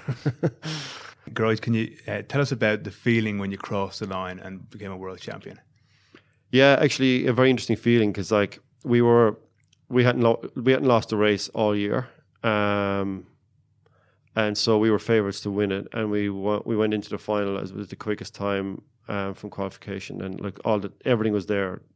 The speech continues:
Speaker 1: F-, like, if we lost, we should have been shot, you know, like, that kind of thing. That was the mentality we had going in. It's like, if we lose this, it means we've broken mentally or something like that. So the pressure, f-, there was a bit of pressure from that regard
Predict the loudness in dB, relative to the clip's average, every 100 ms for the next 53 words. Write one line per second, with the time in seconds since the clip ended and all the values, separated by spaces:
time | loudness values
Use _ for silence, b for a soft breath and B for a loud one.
0 | _ _ -18 -12 -12 -12 -8 -4 0 0
1 | 0 -6 -18 -16 -12 -10 -10 -10 -8 -6
2 | -8 -10 -6 -2 0 0 -2 -2 -2 -2
3 | 0 2 2 0 -4 -2 -4 -4 -6 -6
4 | -6 -6 -6 -8 -10 _ _ -8 -2 -2
5 | 0 -4 0 2 2 0 0 -4 -4 -6
6 | -6 -6 -4 -6 -6 0 0 0 -2 -4
7 | -4 -6 -8 -8 -10 -10 -8 -8 -6 -6
8 | -8 _ _ -6 2 2 2 -2 0 0
9 | 0 -2 -4 -6 -14 -20 _ _ _ -4
10 | 0 2 0 -2 -4 -4 _ _ _ _
11 | -4 0 0 -2 -6 -4 -4 -4 -6 -4
12 | -4 -6